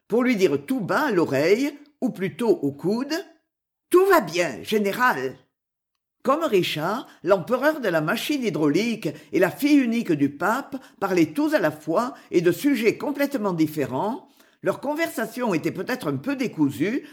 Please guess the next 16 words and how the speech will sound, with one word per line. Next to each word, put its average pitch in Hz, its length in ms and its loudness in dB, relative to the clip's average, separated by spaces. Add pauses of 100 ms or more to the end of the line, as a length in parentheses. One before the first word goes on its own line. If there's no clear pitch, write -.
(140)
pour 190 160 -2
pouvoir 175 400 2
être 302 220 -4
rapportée 214 560 -2
par 262 180 -4
un 151 80 -2
sténographe. 139 840 -4 (420)
Mais 214 280 2
comme 220 260 0
conversation, 190 880 -2 (160)
c'était 170 300 0
réellement 214 640 0
une 180 180 -2
chose 247 340 -2
charmante. 127 760 -6 (1080)
Richard, 220 640 0